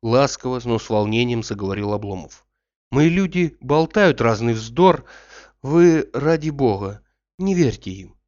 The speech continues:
"Я ничего не слыхала", сказала хозяйка. "Что они болтают?" "Насчет вчерашнего визита",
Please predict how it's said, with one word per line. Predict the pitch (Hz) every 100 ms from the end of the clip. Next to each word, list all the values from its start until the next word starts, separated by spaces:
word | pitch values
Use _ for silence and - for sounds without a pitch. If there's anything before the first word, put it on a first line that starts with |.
| _ _ _ _ _ _
"Я | 160 269 302
ничего | 285 254
не | 247 -
слыхала", | 196 - 196 175 107 92 _
сказала | - - 107 101 101
хозяйка. | 110 107 92 - _ _ _
"Что | - 320 269
они | 151 120
болтают?" | 123 127 151 95 - _ _ _ _ _ _ _
"Насчет | 120 123 117 - 131 123 - -
вчерашнего | - - 127 127 - 123 123
визита", | 123 127 123 170 190 98 -